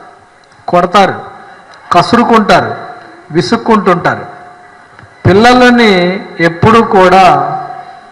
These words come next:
ఈ రకంగా పిల్లలకు కూడా సెన్సిటివ్గా ఉంటారు. చిన్నప్పుడు ఎలా మనం ఎలా అయితే వాళ్ళని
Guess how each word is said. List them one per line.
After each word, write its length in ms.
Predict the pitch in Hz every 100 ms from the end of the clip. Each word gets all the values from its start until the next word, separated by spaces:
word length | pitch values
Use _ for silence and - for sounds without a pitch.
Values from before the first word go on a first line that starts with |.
| - - -
ఈ 120 | 170
రకంగా 400 | 180 180 208 202
పిల్లలకు 560 | 180 180 220 226 226 -
కూడా 300 | 202 196 220 320 - - - - - -
సెన్సిటివ్గా 640 | 208 202 - 233 214 208 175
ఉంటారు. 300 | 165 160 - - - - - - -
చిన్నప్పుడు 480 | 151 180 190 196 190
ఎలా 360 | 170 175 196 202 196 - - - - - - 160
మనం 400 | 180 196 208 208
ఎలా 440 | 180 160 165 185 214 214 185
అయితే 400 | 185 202 - 220
వాళ్ళని 640 | 214 190 185 190 190 196